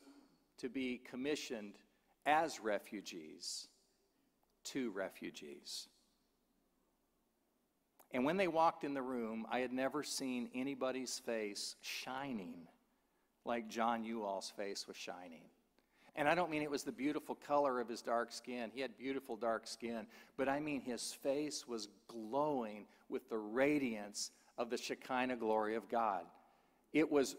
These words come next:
it was literally beaming with light. I couldn't take my eyes off of him. I couldn't, I couldn't stop looking at his face. I, I thought,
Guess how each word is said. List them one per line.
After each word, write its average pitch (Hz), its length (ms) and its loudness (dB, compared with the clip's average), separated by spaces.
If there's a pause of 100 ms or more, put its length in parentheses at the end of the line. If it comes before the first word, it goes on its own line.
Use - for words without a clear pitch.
it 139 160 2
was 123 320 -2
literally 143 640 4 (400)
beaming 165 720 6
with 113 240 -2
light. - 640 -8 (800)
I 160 100 10
couldn't 175 460 4
take 147 260 0
my 117 300 0
eyes 117 340 0
off 131 300 2
of 101 160 -4
him. - 160 -16 (800)
I 147 120 6
couldn't, 160 380 4
I 156 100 6
couldn't 156 300 2
stop - 380 4
looking 151 300 2
at 123 80 -4
his - 180 -4
face. 170 420 0
I, 143 120 2 (260)
I 156 100 12
thought, 160 380 12